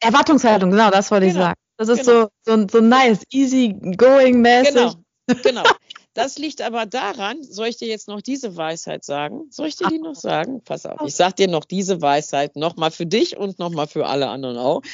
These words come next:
Speaker 2: Nein, ähm, das liegt einfach daran, dass wir beide, ähm, ja, nichts voneinander haben auf einem anderen Weg. Weißt du, wenn ich jetzt zum Beispiel, wenn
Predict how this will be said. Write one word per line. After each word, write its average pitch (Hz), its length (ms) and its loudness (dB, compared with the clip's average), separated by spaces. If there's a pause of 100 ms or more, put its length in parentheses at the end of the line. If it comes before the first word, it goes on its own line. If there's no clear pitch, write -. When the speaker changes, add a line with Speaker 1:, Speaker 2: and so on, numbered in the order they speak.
(220)
Speaker 2:
Nein, 196 280 -2 (300)
ähm, 214 340 -4
das 220 160 -14
liegt 247 160 -16
einfach 233 420 -14
daran, 233 600 -14
dass 190 380 -10
wir 202 180 -6
beide, 254 1000 -8
ähm, 208 680 -6 (1300)
ja, 202 400 0 (260)
nichts 226 380 -8
voneinander 214 960 -8 (1120)
haben 240 480 -6
auf 139 280 -8
einem 147 180 -12
anderen 139 400 -10
Weg. 131 200 -4
Weißt 160 280 0
du, 285 120 -4 (300)
wenn 202 180 0
ich 208 120 -6
jetzt 214 220 -4
zum 208 140 -8
Beispiel, 202 360 -6
wenn 196 500 -8